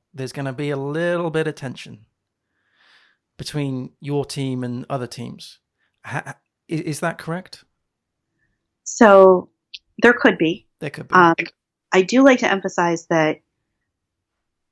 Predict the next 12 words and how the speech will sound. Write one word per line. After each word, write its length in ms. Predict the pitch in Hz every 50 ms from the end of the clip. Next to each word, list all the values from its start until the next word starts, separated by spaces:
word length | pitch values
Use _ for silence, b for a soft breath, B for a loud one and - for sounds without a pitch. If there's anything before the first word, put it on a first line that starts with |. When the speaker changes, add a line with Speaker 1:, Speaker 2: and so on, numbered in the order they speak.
| _ _ _
Speaker 2:
we're 300 | - 180 175 202 208 202
one 260 | 190 202 190 180 180
team. 280 | - - 131 - - - _ _ _ _ _ _ -
Speaker 1:
Mm-hmm. 280 | 147 127 113 113 123 131 - _ _ _ _ _ _ _
Speaker 2:
So 520 | - - 220 190 185 180 175 175 175 185 - _ _ _ _ _ _ _ _
yes, 420 | - 180 190 180 170 202 - - - -
I 160 | - 180 175 170
technically 520 | - - 185 175 - 185 175 - 180 175
have 120 | 170 165
a 80 | 165 160
testing 460 | 160 - 165 160 - - 175 165 165
team, 420 | - - - 160 156 170 220 262